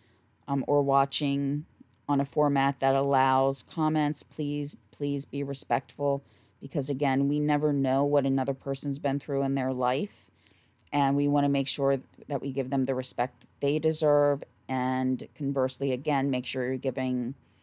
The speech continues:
the other person the respect that they deserve. All of my contact information will be in the description as normal. If you do have any, you know,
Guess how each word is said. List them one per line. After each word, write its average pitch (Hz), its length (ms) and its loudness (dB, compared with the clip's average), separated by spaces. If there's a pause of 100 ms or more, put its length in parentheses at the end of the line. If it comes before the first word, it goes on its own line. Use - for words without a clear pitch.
(340)
the - 120 0
other 151 160 4
person 135 400 -2
the 131 60 -2
respect 123 420 -6
that - 180 -10
they 123 160 -4
deserve. 120 640 -4 (2500)
All 151 200 4
of 160 80 2
my 147 220 2
contact 139 520 -4
information 139 680 -2
will 127 120 -2
be 131 180 -4
in 127 100 -2
the 123 80 -4
description - 680 -6 (140)
as 120 300 -4
normal. 160 560 0 (600)
If 143 140 -2
you 139 260 -4
do 143 240 -2
have 135 320 -2
any, 131 600 -2 (500)
you 135 120 -4
know, 110 160 -4